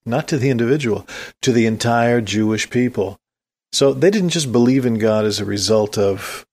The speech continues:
you know, some feeling that each one had. They knew. And because of that knowing, then they exercised faith. Sometimes it came haltingly,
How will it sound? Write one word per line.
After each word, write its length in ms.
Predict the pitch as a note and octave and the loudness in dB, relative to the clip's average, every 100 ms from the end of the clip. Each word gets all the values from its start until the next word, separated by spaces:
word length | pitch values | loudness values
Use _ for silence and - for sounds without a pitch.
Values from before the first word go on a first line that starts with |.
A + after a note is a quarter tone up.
| _ | _
you 60 | G2+ | -12
know, 140 | G2 | -8
some 400 | G2+ - A2+ A2 | -4 -2 -2 -4
feeling 540 | - - B2+ B2+ A#2+ A2+ | -8 -2 2 2 2 0
that 140 | G#2+ | -2
each 240 | A2+ A2 | -2 -4
one 180 | A#2 A2+ | -4 -4
had. 420 | G#2 D#3 C3 G2+ - - | -2 -2 -2 -4 -10 -2
They 220 | A#2 D#3 | 0 2
knew. 380 | D3+ A#3 - - _ - | 4 2 0 -6 _ -4
And 160 | B2 | 0
because 460 | A#2+ B2 D#3 E3+ E3 | 0 0 0 0 0
of 100 | C3 | 2
that 200 | C3 B2 | 2 2
knowing, 600 | B2+ F3+ E3 A2 B2 B2 | 0 0 0 0 -4 -2
then 160 | C3 D3 | 0 2
they 160 | B2+ | 0
exercised 600 | A2+ - G#2+ - G2+ G2+ - | -2 -2 -6 -4 -4 -4 -4
faith. 300 | G#2+ G2 - - - - | -4 -4 -8 -20 -20 -8
Sometimes 560 | - A2 G#2 A2+ A2 | -2 0 2 0 0
it 120 | A#2 - | -4 -2
came 180 | B2 | -2
haltingly, 680 | A#2 C3+ F3+ C#3+ G#2 G2 G2+ | 2 2 2 0 -2 -4 -10